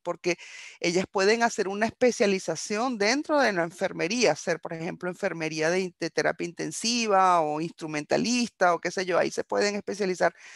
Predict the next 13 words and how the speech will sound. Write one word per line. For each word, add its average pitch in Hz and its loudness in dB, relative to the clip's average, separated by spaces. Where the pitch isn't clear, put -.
pero 185 -2
si 196 -2
dicen, 202 -2
"Quiero 180 6
hacer 170 0
otra 226 2
cosa 254 -2
completamente 240 0
diferente", 233 -2
es 175 0
difícil. - -10
Eso 214 -4
es, 185 -4